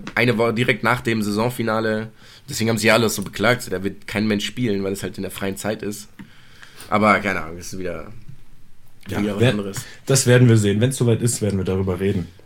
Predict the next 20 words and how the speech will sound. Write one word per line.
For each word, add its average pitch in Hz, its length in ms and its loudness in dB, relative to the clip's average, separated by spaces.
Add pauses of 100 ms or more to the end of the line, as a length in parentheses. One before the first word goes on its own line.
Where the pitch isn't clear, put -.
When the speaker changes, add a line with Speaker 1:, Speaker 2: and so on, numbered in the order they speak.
Speaker 1:
Dann 120 160 2
lass 139 200 2
mal, 101 260 2
weil 104 140 2
du 139 120 -2
das 151 140 -4
angebracht 104 420 -2
hattest, 98 220 -4
das - 100 -12
fand 110 140 -4
ich 95 80 -8
sehr 107 180 -4
schön 117 400 -2
und 95 80 -12
ich - 120 -16
knüpfe 107 240 -8
hier 131 220 -4
an, 135 260 -8 (200)
ähm, 107 380 0
Prognosen 110 760 0